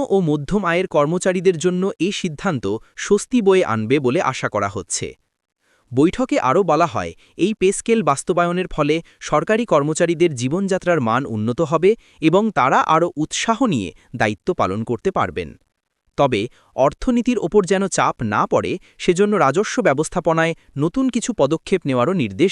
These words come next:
দেওয়া হয়েছে। অন্যদিকে সরকারি কর্মচারী সংগঠনগুলো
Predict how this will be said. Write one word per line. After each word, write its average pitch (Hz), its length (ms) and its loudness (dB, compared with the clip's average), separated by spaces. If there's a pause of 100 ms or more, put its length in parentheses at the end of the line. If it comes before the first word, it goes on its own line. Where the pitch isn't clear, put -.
দেওয়া 156 200 4
হয়েছে। 90 360 -6 (680)
অন্যদিকে 165 520 0 (320)
সরকারি 247 460 2
কর্মচারী 196 500 0
সংগঠনগুলো 160 760 0